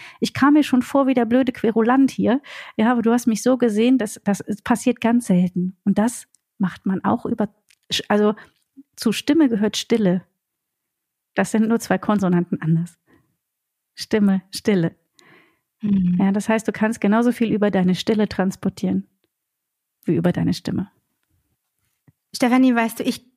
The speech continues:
Speaker 2: könnte noch stundenlang mit dir weiterreden. Wir haben jetzt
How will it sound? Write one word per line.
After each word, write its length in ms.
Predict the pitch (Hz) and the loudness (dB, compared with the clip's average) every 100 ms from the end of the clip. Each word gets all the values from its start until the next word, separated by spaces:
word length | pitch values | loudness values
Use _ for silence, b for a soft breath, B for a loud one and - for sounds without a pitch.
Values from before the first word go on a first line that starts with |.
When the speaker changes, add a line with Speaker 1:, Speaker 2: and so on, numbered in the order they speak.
| 214 | -2
Speaker 2:
könnte 560 | 254 269 311 269 226 - - | 0 2 2 2 0 -6 -2
noch 220 | 233 240 | 0 0
stundenlang 1000 | - 269 311 370 269 294 254 254 285 294 | -2 -2 -2 0 2 4 4 2 2 4
mit 300 | 269 285 - | 4 2 0
dir 240 | 247 220 202 | 0 2 2
weiterreden. 920 | 220 254 269 - 190 175 185 190 208 | 2 2 0 0 0 0 0 2 2
Wir 140 | 220 | 2
haben 140 | 240 | 2
jetzt 300 | 247 240 - | 2 0 -6